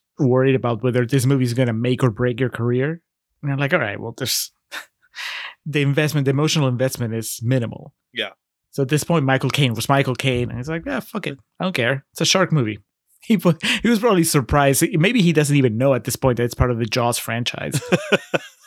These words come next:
Speaker 2: What the fuck is Jaws?
Speaker 1: <laughs> Uh, all right.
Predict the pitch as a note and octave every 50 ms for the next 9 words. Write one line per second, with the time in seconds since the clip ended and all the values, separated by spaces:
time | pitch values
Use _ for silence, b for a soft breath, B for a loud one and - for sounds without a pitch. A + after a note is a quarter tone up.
0 | _ - F3+ - - _ B B B D#3 D3+ C3+ C3 B B B - D3 B2+ -
1 | - A2 F#2+ - - - - A#2+ G#2+ - - F#2+ E2+ - - - - F2+ E2+ E2+
2 | E2+ D#2 - - - - - - _ _ _ b b b b b b b _ _
3 | _ _ _ - - - - - - - - - - - - - - - - -
4 | _ - D3+ - _ - - - _ - - _ _ _ - - _ _ _ _
5 | _ _ _ _ _ _ _ _ _ _ _ _ - B B A3+ B B B B
6 | B B B B - - C#3+ C3+ C3+ C3+ C3 C3 C3 - E3+ E3 E3 C3+ A#2+ A#2+
7 | -